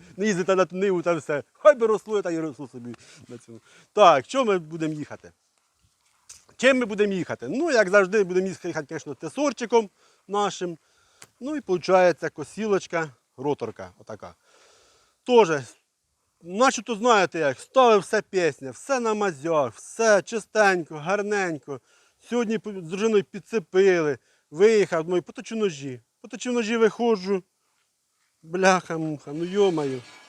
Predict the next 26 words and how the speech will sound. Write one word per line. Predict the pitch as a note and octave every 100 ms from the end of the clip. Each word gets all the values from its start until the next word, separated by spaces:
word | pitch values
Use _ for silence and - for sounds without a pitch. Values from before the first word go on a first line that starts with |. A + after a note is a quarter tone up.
| - - - F3
масло | G#3 F#3+ - E3
потекло. | - D3 C#3 _ B2 A2+ _ _ _ _ G#3
Ну, | A#3 - _ _ _
даже | D3+ D3+ D4+ -
не | C4+ C4
робила, | C4 F3+ F#3+ F3+ C3+ F3+
не | F#3+
то, | G#3+
що | -
на | F3+ _
цьому, | E3 D3+ _ _ _
вже | A#3 A#3+
цю-цю | - C4+ - B3
по-, | - F3+
побігло, | - E3 D3+ C3+ C#3+
йомаю. | C#3 B2+ B2+ _ _ - - - _ F3
Ну | F#3
нічого, | F3+ - F3 C3+
я | D3
думаю, | E3 F#3 F3+ E3+
це | - F#3+
вона | F3+ E3
просто | E3+ - D#3+
так | E3 -
пустила | C#3 - D3 C#3+
масличку. | C3 C#3 B2 - A#2+